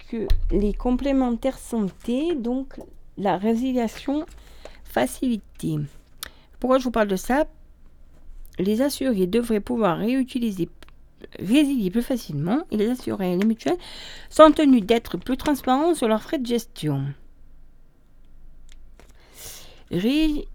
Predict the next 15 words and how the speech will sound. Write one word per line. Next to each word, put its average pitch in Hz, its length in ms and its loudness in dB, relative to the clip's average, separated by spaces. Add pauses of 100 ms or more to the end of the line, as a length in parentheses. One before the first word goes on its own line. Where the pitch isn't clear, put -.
(120)
résilier 285 500 4
son 240 180 4
assurance 262 440 0
santé 202 320 2
complémentaire 240 680 2
devrait 233 160 0
être 196 100 -4
plus - 160 -8
facile 240 260 0
à 185 60 2
compter 214 300 -2
du 185 100 -4
premier 165 300 -2
décembre, 220 480 -2
donc, 139 160 -10